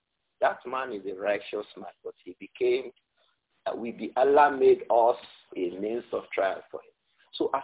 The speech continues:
an individual who guides people to Islam, when people speak evil of you, don't make it the reason why, the reason why you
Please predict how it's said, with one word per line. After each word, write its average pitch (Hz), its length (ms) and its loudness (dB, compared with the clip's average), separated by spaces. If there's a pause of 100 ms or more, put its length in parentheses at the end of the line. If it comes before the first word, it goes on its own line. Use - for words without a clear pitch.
an 135 220 0
individual 127 720 2
who 127 180 -4
guides 107 220 6 (100)
people - 340 -12
to - 80 -6
Islam, - 300 -8 (340)
when 202 220 -2
people - 320 -6 (120)
speak 131 200 -8
evil 98 280 -4
of 92 80 -2 (100)
you, 95 220 -12
don't 196 280 2
make 147 220 -2
it 139 100 -8 (200)
the 180 160 -4
reason 147 680 0
why, 131 240 8 (280)
the 131 80 6
reason 175 560 6
why 151 280 10
you 131 200 2